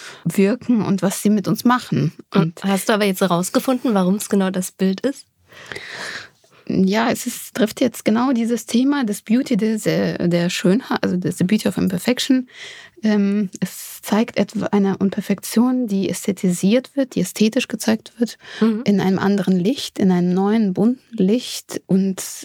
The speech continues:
Speaker 1: es ist abstrakt, aber es ist gleichzeitig auch gegenständlich. Es ist irgendwie so eine Mischung. Man versteht's nicht sofort, man muss zweimal hingucken.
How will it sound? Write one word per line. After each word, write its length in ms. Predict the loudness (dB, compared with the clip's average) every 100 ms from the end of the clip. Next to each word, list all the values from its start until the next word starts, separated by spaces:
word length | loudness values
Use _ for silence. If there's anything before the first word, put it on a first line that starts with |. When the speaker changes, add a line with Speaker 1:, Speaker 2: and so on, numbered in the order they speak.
| -6
Speaker 1:
es 240 | -4 0
ist 140 | 0 -2
abstrakt, 720 | -4 -4 -2 -2 -4 -12 -8
aber 200 | -2 0 0
es 120 | 0
ist 100 | 0
gleichzeitig 560 | 0 0 0 0 0 -2
auch 120 | 0
gegenständlich. 840 | 0 0 0 -2 0 -2 -4 -4 -6
Es 160 | -4
ist 180 | -4 0
irgendwie 320 | 0 2 0
so 80 | 0
eine 80 | 2
Mischung. 500 | 2 -2 0 0 2
Man 180 | 2 0
versteht's 460 | 0 -2 0 -2 0
nicht 160 | -2
sofort, 600 | -2 -6 0 2 2 0
man 120 | 0 -2
muss 140 | -4
zweimal 320 | -2 0 2
hingucken. 640 | 2 0 -2 -4 0 0